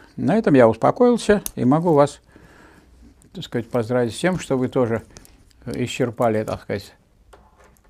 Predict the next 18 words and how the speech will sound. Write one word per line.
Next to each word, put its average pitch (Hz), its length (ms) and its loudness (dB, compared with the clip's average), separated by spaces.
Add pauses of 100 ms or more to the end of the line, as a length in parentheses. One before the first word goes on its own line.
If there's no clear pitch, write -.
(460)
движение 123 520 2
в 107 80 -12
сторону 107 520 -4 (260)
познания 110 440 -2
того, 165 280 0
что - 180 -6
тот, 123 280 -2
кто 110 260 -4
в - 80 -18
политике 110 640 2 (100)
верит 113 400 -2
на 143 160 0
слово, 123 260 -4
тот 113 220 -6
круглый 110 360 -2
дурак 180 380 -4 (100)
или 120 340 -2
идиот. 101 420 -2